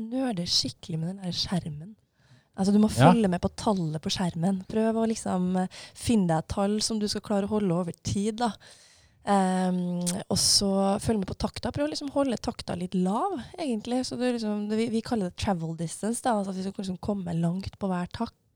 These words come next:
Speaker 1: hvert tak. Så kan du leke med takta, da. Så hvis du har intervaller, så kjører du, eh, takta opp, og så kjører du takta ned igjen. Eh,
Speaker 2: Mhm.
Speaker 1: og det som også er veldig fint med romaskinen, er at hvis du kommer inn i en sånn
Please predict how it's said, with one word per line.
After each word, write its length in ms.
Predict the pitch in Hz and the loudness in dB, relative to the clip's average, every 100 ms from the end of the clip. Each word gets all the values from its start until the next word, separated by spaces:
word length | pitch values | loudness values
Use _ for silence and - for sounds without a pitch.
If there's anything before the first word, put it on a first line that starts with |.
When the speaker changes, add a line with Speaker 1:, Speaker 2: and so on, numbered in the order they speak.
| - | -4
Speaker 1:
hvert 300 | 196 196 - - | -2 -2 -8 -4
tak. 420 | 226 262 - - - - - - | 0 0 -4 -14 -16 -20 -20 0
Så 40 | |
kan 140 | 247 | 4
du 80 | 262 | 4
leke 340 | 277 294 - 196 | 4 0 -2 -6
med 80 | 226 | -2
takta, 240 | 381 - | -4 0
da. 140 | 254 233 | 0 0
Så 140 | - 233 | -2 -4
hvis 80 | |
du 80 | 240 | 0
har 80 | 226 | 0
intervaller, 400 | 226 220 180 180 | 0 0 0 0
så 100 | 294 - | -4 -2
kjører 260 | 392 226 | 0 2
du, 100 | 196 | 2
eh, 540 | 233 233 233 226 233 226 | 2 2 2 0 0 -2
takta 240 | - - - | -4 -4 -2
opp, 380 | 185 - - 220 | -2 -4 -8 -6
og 80 | 220 | -6
så 60 | |
kjører 220 | 330 311 294 | -6 -6 -6
du 20 | |
takta 260 | 320 - 202 | -6 -4 -4
ned 240 | 185 165 165 | -4 -4 -4
igjen. 320 | 185 220 196 - - - - - - - | -2 -2 -2 -6 -18 -18 -18 -20 -14 -2
Eh, 60 | 107 113 | 6 6
Speaker 2:
Mhm. 260 | 101 123 - - | 8 4 -2 0
Speaker 1:
og 60 | |
det 120 | 214 214 | 2 2
som 80 | - | 0
også 100 | 196 | -2
er 40 | |
veldig 80 | 196 | -4
fint 140 | 202 202 | -4 -4
med 80 | 202 | -6
romaskinen, 340 | 160 180 233 | -10 -16 -18
er 40 | 220 | -18
at 80 | |
hvis 100 | 214 208 | -10 -6
du 140 | - | -4
kommer 160 | 233 196 | -2 -2
inn 60 | 170 | -2
i 20 | |
en 160 | 196 | -4
sånn 80 | 220 | -8